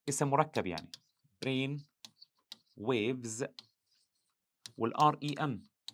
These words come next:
هاي برضه اللي هي رابط آي موفمنت. هاي برضه تعتبر شو؟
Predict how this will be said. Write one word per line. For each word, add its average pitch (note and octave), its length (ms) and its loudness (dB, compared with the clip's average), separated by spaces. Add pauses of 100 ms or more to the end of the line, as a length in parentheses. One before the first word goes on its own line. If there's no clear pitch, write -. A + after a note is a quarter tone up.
(140)
هاي A#2 80 -4
برضه A#2+ 420 -2 (1040)
اللي G2+ 140 -6
هي B2+ 80 2
رابط B2 400 2
آي A#2 160 4
موفمنت. F#2 480 -6 (100)
هاي C#3 140 8
برضه C3 200 2
تعتبر A#2+ 360 2
شو؟ A#2+ 280 -2